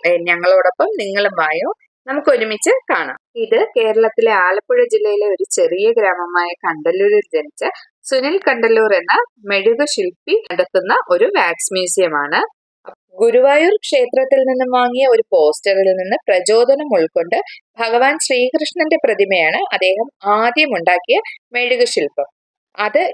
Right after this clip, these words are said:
ഇപ്പോഴും നമ്മുടെ, ഏ, ഗുരുവായൂർ ശ്രീകൃഷ്ണ ക്ഷേത്രത്തിലെ ദേവസ്വം മ്യൂസിയത്തിൽ പ്രദർശിപ്പിച്ചിട്ടുണ്ട്. അദ്ദേഹത്തിന്റെ ആദ്യത്തെ ഫുൾ ഫിഗർ മെഴുകു പ്രതിമ എന്ന് പറയുന്നത്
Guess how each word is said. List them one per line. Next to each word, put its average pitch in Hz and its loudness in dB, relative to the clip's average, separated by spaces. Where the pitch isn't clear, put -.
ഇപ്പോഴും 220 0
നമ്മുടെ, 196 0
ഏ, 170 4
ഗുരുവായൂർ 208 2
ശ്രീകൃഷ്ണ 196 -2
ക്ഷേത്രത്തിലെ 208 0
ദേവസ്വം 233 2
മ്യൂസിയത്തിൽ 208 0
പ്രദർശിപ്പിച്ചിട്ടുണ്ട്. 202 -2
അദ്ദേഹത്തിന്റെ 240 0
ആദ്യത്തെ 220 0
ഫുൾ 202 2
ഫിഗർ 247 0
മെഴുകു 185 0
പ്രതിമ 175 0
എന്ന് 175 0
പറയുന്നത് 147 0